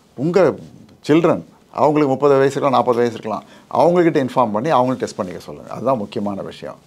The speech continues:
ரெண்டாவது, கண்ணாடி பவர் போட்டிருக்கவங்க எல்லாம் டெஸ்ட் பண்றது நல்லது. So, இந்த மாதிரி கண்ணை வருஷா வருஷம் கண் மருத்துவர்கிட்ட போய் டெஸ்ட் பண்ணோம்னா, இந்த மாதிரியான சைலண்ட்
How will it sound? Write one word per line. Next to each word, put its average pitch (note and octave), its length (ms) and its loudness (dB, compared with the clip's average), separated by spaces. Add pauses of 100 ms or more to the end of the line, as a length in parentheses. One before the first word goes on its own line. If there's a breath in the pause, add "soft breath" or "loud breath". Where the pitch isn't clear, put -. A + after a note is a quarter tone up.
(240 soft breath)
ரெண்டாவது, D#3+ 300 6
கண்ணாடி E3 380 2
பவர் C#3+ 240 4
போட்டிருக்கவங்க B2+ 300 0
எல்லாம் C3+ 220 2
டெஸ்ட் A#2 240 -4
பண்றது G2 220 -6
நல்லது. F2+ 420 -14 (380 soft breath)
So, - 40 -6
இந்த G#2 120 -2
மாதிரி C#3 220 0
கண்ணை D#3 320 2
வருஷா C3 360 2
வருஷம் C3 340 0
கண் D3+ 300 0
மருத்துவர்கிட்ட C#3 680 0
போய் C3 240 0
டெஸ்ட் G#2+ 320 -8
பண்ணோம்னா, F#2 500 -6 (380 soft breath)
இந்த C3+ 240 0
மாதிரியான C#3+ 500 2 (120)
சைலண்ட் E3 440 2